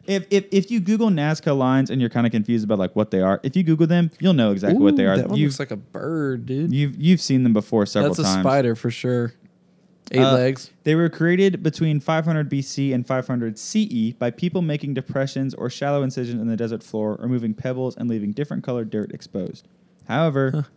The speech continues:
Speaker 2: it's
Speaker 1: you
Speaker 2: The
Speaker 1: know,
Speaker 2: Weeknd in twenty thirteen.
Speaker 1: <laughs> the, it is, they are, um, it is, uh, curious as how, like, they actually were, um, you know,
Speaker 2: Well, I mean,
Speaker 1: made
Speaker 2: how,
Speaker 1: and stuff
Speaker 2: it,
Speaker 1: like
Speaker 2: I think
Speaker 1: that.
Speaker 2: the main question is, like, how they got that shape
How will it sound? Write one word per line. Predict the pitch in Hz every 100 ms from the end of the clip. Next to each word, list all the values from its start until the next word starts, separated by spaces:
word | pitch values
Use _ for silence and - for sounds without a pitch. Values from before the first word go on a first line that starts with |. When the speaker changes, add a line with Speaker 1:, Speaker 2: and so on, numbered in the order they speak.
| -
Speaker 2:
it's | 135
Speaker 1:
you | 131
Speaker 2:
The | 131
Speaker 1:
know, |
Speaker 2:
Weeknd | 147 151 151 131
in | 127
twenty | 120 139 131
thirteen. | 135 123 143 131 127 101 127 127
Speaker 1:
<laughs> | - - -
the, | 127 135
it | 107 143
is, | 147 160 147
they | - 131 131
are, | 139 147 143 95
um, | 127 117 110 104 _ _ _ _ _ _ _ _ _ _ _ _ _ _ _
it | - 135
is, | 147 131 -
uh, | 127 117 104 - -
curious | - 143 123 110 107
as | 101
how, | 113 104
like, | 98 92 90
they | 92 87
actually | 92 92 - 92
were, | 90 90 87 85 69
um, | 82 80 80 - _ _ _ _ _
you | -
know, | 196 85 - _ -
Speaker 2:
Well, | 170
I |
mean, | 196
Speaker 1:
made | 214 175
Speaker 2:
how, | 180
Speaker 1:
and | 190 190
stuff | 165
Speaker 2:
it, | 165
Speaker 1:
like | 180
Speaker 2:
I | -
think | 175 180 175
Speaker 1:
that. |
Speaker 2:
the | 156
main | 147 156 175
question | 147 135 - 127
is, | 123 120
like, | 117
how | 120 139 131
they | 123 120 117 - _ _ _ -
got | - 131 135
that | - 120
shape | - - - 127 135 -